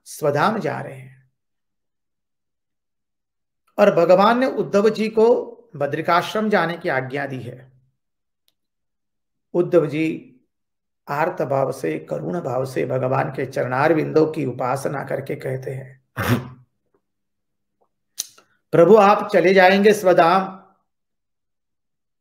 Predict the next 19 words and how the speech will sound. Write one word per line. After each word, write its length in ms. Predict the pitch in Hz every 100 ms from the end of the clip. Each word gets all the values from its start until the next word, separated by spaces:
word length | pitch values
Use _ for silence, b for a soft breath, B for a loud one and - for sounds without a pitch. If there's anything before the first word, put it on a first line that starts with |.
| _ _ _ _ _ _ _
आपके 360 | 147 165 170 156
जाते 380 | 139 151 156 180
ही 120 | 175
तुरंत 460 | 180 175 214 208 170
कलियुग 520 | - 139 143 185 143
आ 120 | 123
जाएगा 680 | 127 117 139 135 139 - _ _ _ _ _ _ _ _ -
और 240 | 160 156
कलियुग 380 | 165 151 220 202
इस 240 | 202 196 -
पृथ्वी 500 | - 156 151 196 196
पर 560 | 220 247 233 - - _ _ _ _ _ _ _ _ _ _ _ _ _ _ _ _ _ _ _ _ _ _ -
प्रत्येक 540 | 170 165 - 262 262
मनुष्य 560 | 147 139 170 214 - 233
के 180 | 220
हृदय 300 | 139 139 170
में 180 | 185 165
बैठ 320 | 143 156 156
करके 500 | 202 - 220 247 277